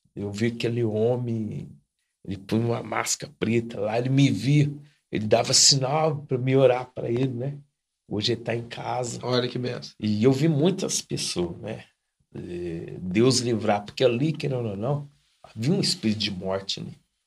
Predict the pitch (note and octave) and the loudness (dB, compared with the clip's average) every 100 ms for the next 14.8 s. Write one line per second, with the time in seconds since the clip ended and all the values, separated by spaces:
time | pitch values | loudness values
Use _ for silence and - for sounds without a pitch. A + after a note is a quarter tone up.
0 | _ _ _ _ - - G#2 G2+ G#2+ A#2+ | _ _ _ _ -18 -12 -10 -10 -4 -2
1 | B2+ - - _ G#2 G#2 G#2 G#2+ G2+ A2 | -2 -8 -20 _ -14 -12 -4 -2 -2 -4
2 | A2 - G#2+ G#2 - A2+ G#2+ G#2 G#2+ - | -8 -6 -8 -6 -6 -6 -10 -12 -14 -14
3 | G2 F2 - - F#2+ G2+ A#2+ D3 A#2 G#2+ | -12 -10 -12 -12 -10 -4 -2 -4 -6 -10
4 | A2 - - - - - - - _ _ | -6 -6 -6 -10 -6 -6 -6 -20 _ _
5 | - - - A2 G#2+ A2+ G2+ G#2+ G#2+ - | -10 -10 -6 -4 -2 -4 -2 -2 -4 -8
6 | - A2+ A#2+ A#2 - F#3+ - - _ _ | -6 -2 -2 -6 -6 -6 -6 -10 _ _
7 | _ _ - A2 - A#2+ A2+ - - A#2+ | _ _ -6 -4 -4 0 2 4 2 2
8 | G#2+ G2 A2 G2+ F#2+ E2+ G2+ B2+ B2+ A2+ | 2 2 0 0 -6 -4 -2 2 0 -2
9 | - G2+ A#2 A#2+ _ _ _ _ _ _ | -10 -10 -10 -12 _ _ _ _ _ _
10 | G2+ G2 F#2+ - B2 D3 D3 - D#3+ - | -10 -8 -8 -6 0 2 2 0 0 0
11 | - - - - D3+ F3 - - _ _ | -4 -6 -4 2 4 4 0 -14 _ _
12 | _ _ _ _ _ _ G#2 G#2+ A#2+ C#3+ | _ _ _ _ _ _ -2 2 2 2
13 | - C3+ C#3 B2 A2 G#2+ A2+ A2 A#2 - | -2 0 -2 -2 -2 0 0 -2 -6 -10
14 | A2 - A#2 A2 - A#2+ - - | -14 -8 -4 -4 -4 -6 -6 -10